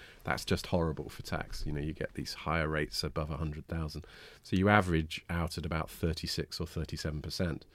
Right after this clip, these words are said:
But if you've got your money spread over isas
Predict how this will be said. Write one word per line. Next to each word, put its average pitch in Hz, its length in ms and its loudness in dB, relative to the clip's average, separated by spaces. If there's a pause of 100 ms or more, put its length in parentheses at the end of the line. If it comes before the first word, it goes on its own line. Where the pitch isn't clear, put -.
(520)
But 110 100 0
if - 120 0
you've 110 140 4
got 113 240 10 (120)
your 101 140 8
money 95 280 12
spread 90 360 8
over 85 280 6
isas 82 600 4